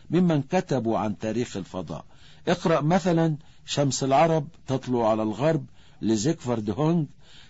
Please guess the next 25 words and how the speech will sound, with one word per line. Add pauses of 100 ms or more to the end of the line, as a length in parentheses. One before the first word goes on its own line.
تجد
أن (120)
كل
ناحية
من
نواحي
التقدم (460)
البذرة
والخميرة (240)
للعرب
المسلمين
طبعا، (300)
لأن
العرب
قبل
الإسلام (240)
لم
يكن
لديهم
شيء. (400)
اذهب
إلى
المكتبة
في
نيويورك،